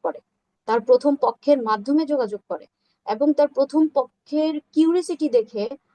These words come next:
আমার অভিভাবক, আমার টি-, আমার, আমার স্টুডেন্টের অভিভাবকের মধ্যে একজন আমাকে বলেছিল যে, "ম্যাডাম," তারা তো জেনারেল ম্যাডাম বলে সম্বোধন করে, "ম্যাডাম, আমার মনে হয় এখানে মানে কোনো একটা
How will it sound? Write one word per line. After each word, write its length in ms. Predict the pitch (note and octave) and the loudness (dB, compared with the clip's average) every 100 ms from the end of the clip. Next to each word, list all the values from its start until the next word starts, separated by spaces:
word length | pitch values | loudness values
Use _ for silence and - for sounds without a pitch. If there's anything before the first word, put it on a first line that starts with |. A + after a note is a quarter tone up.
| _ | _
আমার 440 | - A3+ B3+ D#4+ - - _ _ | -8 -6 -2 -2 -4 -12 _ _
অভিভাবক, 600 | B3 C4+ D#4 D4+ A#3+ A3 | 0 2 2 0 0 -2
আমার 200 | A3 A3+ C4 | -4 -8 -8
টি-, 140 | C4+ C4 | -12 -10
আমার, 260 | A3 B3 B3+ | -4 -2 -2
আমার 200 | A3+ A#3+ C4+ | -2 -2 -2
স্টুডেন্টের 440 | C4 C#4 C#4+ D4 D4+ | -2 -2 0 0 2
অভিভাবকের 680 | B3 C4+ D4 D#4 D#4+ D4+ D#4+ | 2 2 0 0 -4 -6 -4
মধ্যে 260 | C#4 A#3 | -2 -2
একজন 360 | A#3+ G#3+ G#3 B3+ | -2 -4 -2 -2
আমাকে 260 | A3+ A#3 B3 | -4 -6 -4
বলেছিল 500 | C4 C#4+ - A3 G#3 | -2 -2 -4 -8 -8
যে, 100 | A3+ | -6
"ম্যাডাম," 400 | G#3 G3+ B3 A3 _ _ _ _ _ | -6 -4 -6 -8 _ _ _ _ _
তারা 140 | B3+ | -8
তো 120 | C4 C#4+ | -6 -2
জেনারেল 540 | C4+ C4 C#4 D#4+ A#3+ | 0 2 2 0 -2
ম্যাডাম 260 | A3 A#3+ B3+ | -2 -2 0
বলে 200 | B3+ B3 | 0 0
সম্বোধন 460 | B3 G#3+ G3+ A3 | -6 -8 -8 -8
করে, 200 | A3 G3+ | -8 -8
"ম্যাডাম, 360 | G#3+ A3 C4 A3+ - _ _ _ - | -8 -2 0 0 -8 _ _ _ -6
আমার 280 | A3+ B3+ | -2 0
মনে 220 | C4 C#4 C#4 | 0 0 -2
হয় 380 | C#4+ C4 A#3 - _ _ - | -2 -2 -4 -10 _ _ -6
এখানে 400 | A#3 B3 A3+ A#3 | -6 -6 -6 -4
মানে 540 | G#3+ G#3 G#3 G3+ G3 - | -4 -4 -4 -8 -10 -8
কোনো 160 | A#3 A#3 | -6 -4
একটা 560 | A3 - A#3 A3+ G#3 | -6 -4 -2 0 -4